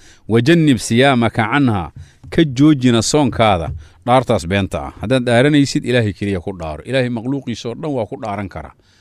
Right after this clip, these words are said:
naftiisana waa ku dhaartaa. Laakiin annaga Alla mooye, cid Alla ka soo harta kuma dhaara karno. Iska ilaali marka, dhaarta Ilaahay ghayrkiisa ka fogow. Wa min akhlaaqina, waxaa ka mid ah, fil aswaaqi,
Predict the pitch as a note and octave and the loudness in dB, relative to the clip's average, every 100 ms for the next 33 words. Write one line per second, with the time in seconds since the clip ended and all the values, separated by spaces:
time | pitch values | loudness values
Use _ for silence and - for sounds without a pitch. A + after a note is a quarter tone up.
0 | _ - D3 - C3 A#2+ A#2 G2 F2+ E2+ | _ -8 -4 -2 -2 -2 0 0 0 -6
1 | F2 C#2+ - C2+ _ _ _ _ _ - | -8 -8 -12 -14 _ _ _ _ _ -4
2 | G#2+ - A2+ A#2+ C#3 C3 - A#2 C3+ C#3 | -2 -2 -2 -2 -2 -2 -2 0 2 4
3 | A#2+ A#2+ D#3+ A2 - _ _ - B2+ A#2+ | 4 6 6 2 -2 _ _ -6 -4 0
4 | A#2 A#2 A2+ B2 A2 A2 A2+ A#2 A#2 A#2 | -2 0 0 2 2 0 2 2 4 4
5 | A#2 A2+ A#2 A#2 A#2+ - _ - - - | 4 4 2 4 2 0 _ -20 -18 -18
6 | - - B2 G#2+ G#2 G2 F#2 F2 G2+ F#2 | -18 -10 -6 -2 -2 -2 -2 -6 -8 -4
7 | G#2+ - G#2+ A#2+ G#2+ G#2 A#2+ - G#2 G2 | -4 -4 -2 0 0 2 0 0 -6 -4
8 | G2+ E2+ E2+ D#2 - _ - - - G#2+ | -6 -6 -8 -10 -14 _ -20 -20 -4 0
9 | C3+ C3 C3+ E3 C3+ C3+ C3 B2+ B2 D3 | 2 4 4 4 4 4 4 4 2 4
10 | D3 C3 A#2+ D#3 B2 - A2+ F#2+ F#2 | 4 4 2 2 0 2 2 2 0